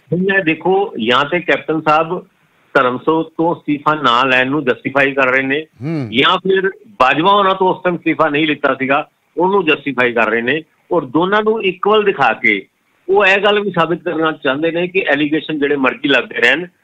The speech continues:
Speaker 1: ਮੈਂ ਕਿਸੇ ਤੋਂ ਵੀ ਕੋਈ ਅਸਤੀਫਾ ਨਹੀਂ ਲਵਾਂਗਾ।
Speaker 2: ਜੀ।
Speaker 1: ਹੁਣ ਕੈਪਟਨ ਸਾਹਿਬ ਕਬੂਲ ਤੇ ਫਰਕ ਕਰਦੇ ਨੇ,
Speaker 2: ਹੂੰ।
Speaker 1: ਕਾਰਨ ਕਿ opposition ਨੇ ਇਸ ਗੱਲ ਨੂੰ ਸੜਕਾਂ ਤੇ ਲੈ ਗਏ ਨੇ, ਔਰ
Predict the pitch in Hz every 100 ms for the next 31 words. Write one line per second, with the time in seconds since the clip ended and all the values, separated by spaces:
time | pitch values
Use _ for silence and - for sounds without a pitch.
0 | _ - 110 147 165 165 165 170 156 156
1 | 160 160 160 139 143 151 135 165 131 98
2 | 87 80 _ 135 135 147 190 226 233 233
3 | - _ _ 151 147 175 175 170 175 170
4 | 147 151 165 139 127 117 - - - -
5 | 90 87 - _ 127 143 156 175 170 170
6 | 131 156 147 147 - 151 120 101 117 -
7 | - _ - 170 170 139 131 135 139 165
8 | 170 139 117 135 139 139 120 92 98 98
9 | 95 - _ _ _ - 143 143 151